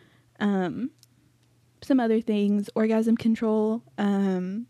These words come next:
a lot of erotic hypnosis files or scenes contain, like,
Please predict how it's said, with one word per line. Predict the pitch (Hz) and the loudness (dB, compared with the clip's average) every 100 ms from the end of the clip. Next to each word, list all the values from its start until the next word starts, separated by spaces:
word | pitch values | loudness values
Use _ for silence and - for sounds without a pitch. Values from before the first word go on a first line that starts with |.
| - _ _ _ _ _ _ | -18 _ _ _ _ _ _
a | 220 202 | -2 -2
lot | 190 180 185 | 0 0 0
of | 190 196 | 0 0
erotic | 190 180 185 - | -2 -2 -4 -6
hypnosis | 196 190 175 180 | -4 -4 -4 -8
files | - 175 175 180 | -8 -6 -6 -8
or | 180 196 | -6 -8
scenes | - 185 185 | -6 -6 -6
contain, | - 202 190 185 180 180 - | -4 -6 -6 -6 -6 -8 -6
like, | 175 175 - | -6 -6 -10